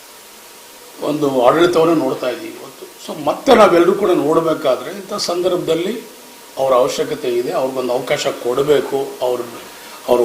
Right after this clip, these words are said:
ಹೋರಾಟ, ಅವ್ರ ಶ್ರಮಕ್ಕೆ ಒಂದು ಬೆಲೆ ಸಿಕ್ಬೇಕು ಅಂತೇಳಿ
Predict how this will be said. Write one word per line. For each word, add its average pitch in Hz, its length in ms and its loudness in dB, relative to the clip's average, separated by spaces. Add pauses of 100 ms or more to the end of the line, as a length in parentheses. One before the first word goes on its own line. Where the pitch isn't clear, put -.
ಹೋರಾಟ, 147 400 6 (580)
ಅವ್ರ 127 120 2 (100)
ಶ್ರಮಕ್ಕೆ 180 420 4
ಒಂದು 135 140 -6 (120)
ಬೆಲೆ 175 200 6 (100)
ಸಿಕ್ಬೇಕು 143 500 -2 (760)
ಅಂತೇಳಿ 185 460 8